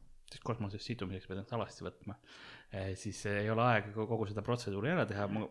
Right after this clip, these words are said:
kohe varsti kirjeldan seda protseduuri, siis sa saad aru, äh, miks. Ähm,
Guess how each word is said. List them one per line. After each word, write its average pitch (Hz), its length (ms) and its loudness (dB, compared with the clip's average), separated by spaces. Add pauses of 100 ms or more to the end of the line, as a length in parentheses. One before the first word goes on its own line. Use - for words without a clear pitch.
kohe 120 220 4
varsti 123 240 2
kirjeldan 113 420 8
seda 104 140 2
protseduuri, 101 440 0
siis 110 200 -2
sa 113 60 0
saad 107 180 2
aru, 117 220 4 (200)
äh, 65 300 -4 (720)
miks. - 380 6 (1700)
Ähm, 92 580 6